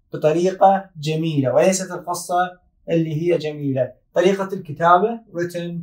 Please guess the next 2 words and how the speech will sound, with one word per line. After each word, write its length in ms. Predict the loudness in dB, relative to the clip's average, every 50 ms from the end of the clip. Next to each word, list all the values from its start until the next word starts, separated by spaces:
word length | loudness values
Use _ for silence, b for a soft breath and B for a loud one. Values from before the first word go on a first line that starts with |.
| -12 _ _ _ _ -8
جميلة. 600 | -2 0 0 0 0 -2 -4 -6 -6 -8 -12 -16 -18 _ _ _ _ _ _ _ _ _ _ _ _ _ _ _ _ _ _ _ _ _ _ _ _ _ _ _ _ _ _ _ _ _ _ _ _ _ _ _ _ -4
علي، 540 | 2 6 6 8 8 6 2 0 0 -4